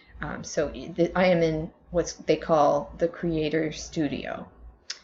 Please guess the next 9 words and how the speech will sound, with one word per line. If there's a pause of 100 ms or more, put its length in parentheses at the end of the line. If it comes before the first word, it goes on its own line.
(300)
So, (320)
and
then
I
went
over
here
to
upload.